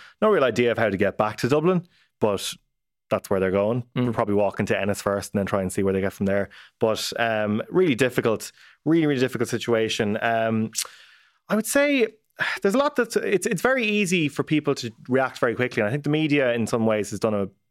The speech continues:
Speaker 1: poor enough job about examining what's happening in County Clare as well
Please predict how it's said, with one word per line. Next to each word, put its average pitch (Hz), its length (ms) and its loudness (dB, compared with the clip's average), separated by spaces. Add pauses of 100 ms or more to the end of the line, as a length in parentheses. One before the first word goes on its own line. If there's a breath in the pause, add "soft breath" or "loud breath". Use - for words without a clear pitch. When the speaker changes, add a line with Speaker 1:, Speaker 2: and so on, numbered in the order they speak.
(200)
Speaker 1:
poor 120 240 0
enough 107 160 0
job 104 320 0
about 101 260 0 (720)
examining 107 440 0
what's 98 180 -2
happening 101 300 -2
in 95 100 -2
County 98 260 -2
Clare 95 280 -2
as 92 100 -4
well 95 400 0